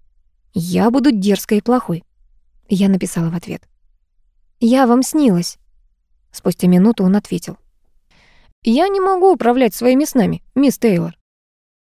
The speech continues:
Он хотел управлять чувствами, которые питал ко мне. Он хотел, чтобы я отступила, но мне было все равно. Когда я не смотрела в его глубокие карие глаза, я чувствовала себя уверенно.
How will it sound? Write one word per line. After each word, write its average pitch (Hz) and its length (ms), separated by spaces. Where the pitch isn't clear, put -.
Он 202 140
хотел 214 320
управлять 220 400
чувствами, 202 560
которые 185 380
питал 185 320
ко - 120
мне. 180 220
Он 359 200
хотел, 294 460
чтобы 226 260
я 220 220
отступила, 220 840
но 208 360
мне 220 380
было 214 180
все - 200
равно. 196 360
Когда 285 260
я 254 240
не 240 180
смотрела 262 500
в 185 40
его 202 260
глубокие 214 600
карие 196 380
глаза, 220 440
я 170 280
чувствовала 202 540
себя 220 280
уверенно. 208 540